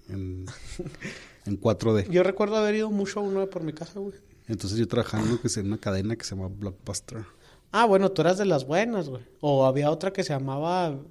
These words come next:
Speaker 1: Videocentro.
Speaker 2: Videocentro, que era la mexicana, ¿no?
Speaker 1: No, era de
Speaker 2: No, yo
Speaker 1: Televisa.
Speaker 2: iba a una de por mi cantón acá que hasta sección porno tenía, güey.
Speaker 1: Sí,
Speaker 2: Era un
Speaker 1: de que
Speaker 2: cuarto
Speaker 1: tenían un cuartito ahí con una
Speaker 2: <laughs> Sí,
Speaker 1: cortina, ¿verdad?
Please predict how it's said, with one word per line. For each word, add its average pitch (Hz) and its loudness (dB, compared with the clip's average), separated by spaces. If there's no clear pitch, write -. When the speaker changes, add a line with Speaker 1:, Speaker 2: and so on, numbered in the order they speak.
Speaker 1:
Videocentro. 101 -2
Speaker 2:
Videocentro, 143 0
que 175 -2
era 170 2
la 185 2
mexicana, 170 -2
¿no? 175 -6
Speaker 1:
No, - -6
era 101 -4
de 101 -4
Speaker 2:
No, 254 4
yo 233 8
Speaker 1:
Televisa. 180 8
Speaker 2:
iba 233 6
a 254 6
una 247 2
de 240 4
por 180 -2
mi 156 0
cantón 151 -6
acá 202 -6
que - -8
hasta 160 -4
sección 156 -4
porno 170 -2
tenía, 156 -2
güey. 143 0
Speaker 1:
Sí, 123 4
Speaker 2:
Era 117 4
un 107 2
Speaker 1:
de 110 -4
que 110 -2
Speaker 2:
cuarto 117 4
Speaker 1:
tenían 117 6
un 123 6
cuartito 127 2
ahí 120 2
con 123 2
una 131 8
Speaker 2:
<laughs> - -
Sí, - 12
Speaker 1:
cortina, 220 12
¿verdad? - 8